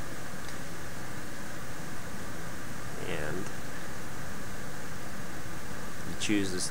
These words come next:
the style border for your page that you want. I choose a three D one here. And make sure that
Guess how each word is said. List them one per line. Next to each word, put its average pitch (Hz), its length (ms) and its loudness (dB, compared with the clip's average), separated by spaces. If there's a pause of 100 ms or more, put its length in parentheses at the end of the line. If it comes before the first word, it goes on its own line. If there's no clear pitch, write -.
(120)
the 90 80 -2
style 87 320 4
border 85 340 0
for 85 180 -2
your 82 140 -2
page 82 380 -2
that - 160 -2
you 73 80 -4
want. 87 260 -4
I - 80 -4 (240)
choose 85 220 -2
a 82 40 -4
three 82 280 -2
D 82 200 -4
one 80 280 -4
here. 107 200 -2 (2500)
And 92 160 -2
make 101 180 0
sure 104 260 4
that 92 260 2